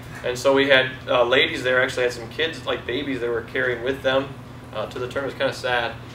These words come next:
Uh, we let them play soccer a little bit, and then we preached to all of them. And, uh, preached through a translator. And so that was an experience. Then what was funny, uh, 'cause I have a little extra time tonight, what was funny about doing that was that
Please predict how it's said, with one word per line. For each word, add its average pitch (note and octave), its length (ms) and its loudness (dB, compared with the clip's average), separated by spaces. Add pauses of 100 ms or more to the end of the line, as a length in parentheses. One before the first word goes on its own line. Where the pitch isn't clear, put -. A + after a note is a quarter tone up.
(160)
Uh, A2 140 0
we B2 80 4
let C3+ 140 4
them C#3 160 0
play C3 180 4
soccer C3 380 2
a - 20 2
little B2 220 0
bit, B2 280 2
and A2+ 100 -8
then A#2 60 -6
we A#2 100 -4
preached B2 340 -6
to A2+ 60 -4
all B2 220 4
of A2 100 -4
them. - 120 -8 (460)
And, A2+ 160 -4
uh, A2 220 2 (580)
preached G#3+ 280 2
through D#3+ 140 4
a C3+ 60 4
translator. C3 640 2 (320)
And A#2 100 -10
so B2 140 -8
that C3+ 180 4
was A#2+ 160 -2
an A2+ 160 -2
experience. B2 520 -2
Then G3+ 120 2
what A#3 100 10
was F3+ 140 2
funny, G3+ 380 6 (520)
uh, - 60 -4
'cause C#3+ 160 0
I D3+ 60 6
have D3+ 100 4
a C#3+ 40 4
little C#3 180 10
extra C3+ 200 4
time C#3+ 260 4
tonight, B2+ 180 2
what D#3 120 6
was D#3+ 100 4
funny A3 200 6
about D#3+ 240 10
doing F3+ 240 8
that C3+ 280 6
was C#3 160 0
that C#3 280 10